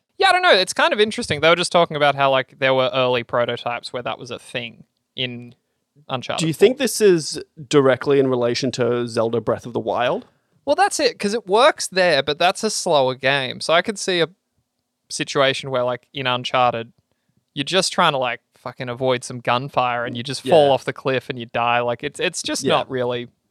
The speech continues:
Speaker 2: That's what I mean.
Speaker 1: appropriate.
Speaker 2: Maybe they just couldn't implement it correctly. Interesting, though, like, I, 'cause sometimes in those bits where you're climbing and that's all you're doing, like, it's not the greatest gameplay in the world. You're literally just pushing a direction on a controller and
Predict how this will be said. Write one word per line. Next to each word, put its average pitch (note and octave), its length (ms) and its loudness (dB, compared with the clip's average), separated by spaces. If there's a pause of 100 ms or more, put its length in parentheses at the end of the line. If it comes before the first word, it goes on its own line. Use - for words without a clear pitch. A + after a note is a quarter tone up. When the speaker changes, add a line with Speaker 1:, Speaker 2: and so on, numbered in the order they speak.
(140)
Speaker 2:
That's - 120 -12 (120)
what - 20 -4
I D#3 40 6
mean. C3+ 40 4
Speaker 1:
appropriate. B2 320 -2
Speaker 2:
Maybe C3 180 2
they A#2+ 60 2
just - 120 -8
couldn't A#2+ 340 -2
implement A2+ 440 -2
it - 80 -6
correctly. A#2+ 640 -4 (340)
Interesting, F#4+ 420 0
though, C3 180 4
like, E3+ 140 2
I, B2+ 380 -2 (140)
'cause E3+ 220 0 (160)
sometimes A#3 400 2
in F3 80 0
those C#3 200 8
bits B2+ 240 0
where C3 80 4
you're A#2+ 100 2
climbing A#2 400 0
and A2 80 -2
that's A2 220 -8
all B2+ 300 6
you're A#2 140 0
doing, A2 280 -6
like, B2 140 -8
it's E3+ 140 -6
not G3 280 4 (460)
the B2 100 4
greatest C3 440 -2
gameplay G#2+ 360 -10
in G#2 80 -10
the G#2+ 60 -8
world. C3 260 0
You're F3 100 -4
literally B2+ 280 -4
just A#2 160 -8
pushing B2 320 0
a A2 40 0
direction A2+ 720 -4
on A#2+ 180 -2
a G2+ 240 -8 (380)
controller A#2 540 0
and A2 220 -8